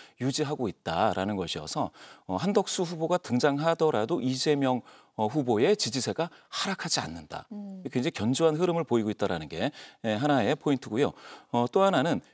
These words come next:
Speaker 1: 김문수 후보 대비 한덕수 후보가, 어, 얻어가는 게 한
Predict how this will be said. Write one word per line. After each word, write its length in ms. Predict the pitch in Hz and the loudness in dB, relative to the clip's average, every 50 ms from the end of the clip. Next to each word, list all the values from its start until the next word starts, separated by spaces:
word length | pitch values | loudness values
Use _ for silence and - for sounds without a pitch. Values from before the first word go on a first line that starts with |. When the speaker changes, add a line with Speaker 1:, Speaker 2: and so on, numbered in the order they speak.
| _ - | _ -6
Speaker 1:
김문수 600 | - 151 160 185 202 214 214 196 - - 190 185 | -2 0 2 2 4 2 2 0 0 0 0 0
후보 340 | 180 185 196 185 180 190 185 | 0 0 -2 0 4 4 4
대비 240 | 156 151 143 143 175 | 6 6 4 4 2
한덕수 480 | 170 190 220 220 220 214 - - 190 | -2 0 2 2 2 2 2 -2 -2
후보가, 680 | 180 170 170 175 165 165 151 143 - 180 190 196 196 196 - - - - _ - | -2 0 -2 -2 0 0 0 2 4 4 4 4 2 0 -6 -18 -20 -16 _ -2
어, 140 | 113 110 - | 0 0 2
얻어가는 480 | - 123 - 185 185 170 156 131 107 98 | 4 4 4 4 4 2 2 0 0 2
게 160 | 151 151 117 90 | 2 2 2 2
한 220 | 104 151 165 | -2 -6 -8